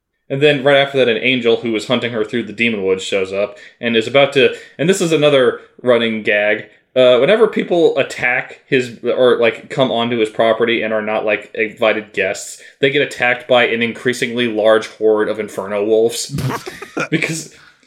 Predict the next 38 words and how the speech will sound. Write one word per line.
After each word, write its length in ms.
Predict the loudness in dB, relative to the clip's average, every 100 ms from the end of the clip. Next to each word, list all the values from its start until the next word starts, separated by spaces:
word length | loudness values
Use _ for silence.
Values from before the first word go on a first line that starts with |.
| _
because 260 | -2 0 -2
essentially, 640 | 0 0 2 2 2 0 -6 _ -20 -20 _ _ _ -4
the 120 | 0
main 200 | 0 0
character 460 | 0 0 2 0
has 200 | 0 -2
just 400 | 0 -2 -4 -8 -6
essentially 500 | -4 -4 -2 -2 -2
set 380 | 0 0 2
up 160 | 2 2
a 100 | -2
giant 460 | 0 2 2 -2 -6
pound 560 | -4 -2 -2 -2 -6
for 140 | -4 -2
these 180 | -2 -4
inferno 400 | -4 0 2 0
wolves, 280 | 0 -4 -4
and 160 | -2
they 120 | -2
keep 380 | -2 -4 -6 -4
breeding, 460 | -2 0 2 0 0
they 100 | -2
keep 240 | -2 -8
spreading, 440 | -6 -2 2 2 0
they 100 | -4
keep 240 | -4 -2
going 300 | 2 2 2
out 160 | 0 -2
and 120 | -4
finding 560 | -2 -2 -2 -4 -6 -12 -20 _ -10
new, 640 | -2 0 2 0 -2 -8 -16 -20 _ _ _ _
uh, 300 | 2 4 2
members 420 | 0 -2 2 0 0
to 100 | 0
add 200 | -2 -2
to 80 | -4
the 80 |
pack, 460 | -2 -2 0 -2